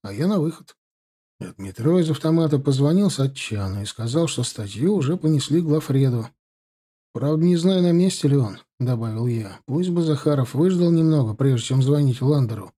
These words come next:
Дал бы ему ознакомиться". "Сам разберётся", — отмахнулся Сатчан. "Главное, что статья готова уже на столе у главреда.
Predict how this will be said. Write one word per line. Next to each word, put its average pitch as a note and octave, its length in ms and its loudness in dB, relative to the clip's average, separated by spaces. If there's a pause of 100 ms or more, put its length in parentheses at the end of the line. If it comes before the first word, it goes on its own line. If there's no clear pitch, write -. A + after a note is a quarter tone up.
(340)
Дал C3+ 260 -4
бы G3 120 0
ему G3+ 180 2
ознакомиться". C3 800 -2 (560)
"Сам E3+ 400 -2
разберётся", — D3+ 840 0 (260)
отмахнулся G#2 580 -10
Сатчан. G#2 580 -10 (460)
"Главное, A3 440 0
что D#3+ 160 0
статья D#3 400 -2
готова E3+ 480 2
уже D#3 180 2
на E3 80 2
столе E3 340 0
у E3 60 2
главреда. C#3 640 -2